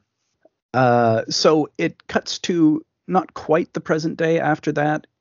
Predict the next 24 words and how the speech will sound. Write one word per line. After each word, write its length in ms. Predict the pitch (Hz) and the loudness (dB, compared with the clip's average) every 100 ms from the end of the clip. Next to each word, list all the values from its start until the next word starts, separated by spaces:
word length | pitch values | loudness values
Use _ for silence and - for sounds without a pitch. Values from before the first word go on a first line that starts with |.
| _ | _
and 440 | 127 120 120 113 113 | -4 -2 -2 -4 -2
we 180 | 117 117 | -2 -2
see 500 | - 123 113 117 104 | -4 -2 0 0 -2
the 260 | 127 123 | 0 0
thing 320 | 120 110 110 107 | 0 0 0 0
that 200 | 113 - | -2 -2
gets 220 | 104 - | -4 -4
him 200 | 117 95 | -6 -6
put 320 | - 170 147 | -4 0 0
in 160 | 104 95 | 0 -2
jail. 460 | 87 78 92 135 - | -6 -8 -8 -8 -10
Uh, 160 | 92 92 | -8 -6
so 140 | - | -2
this 180 | 120 123 | -2 0
is 100 | 117 | 0
sort 160 | 131 107 | 2 0
of, 80 | 104 | 0
like, 160 | 98 | -2
the 80 | - | -6
first 360 | - 101 - - | -4 -4 -4 -4
thing 260 | 92 90 87 | -4 -4 -8
post 500 | - 95 92 - - | -6 -6 -4 -10 -14
credits 600 | - 117 101 98 - - | -2 0 0 -2 -6 -4
where, 360 | 104 95 101 | -2 -2 -6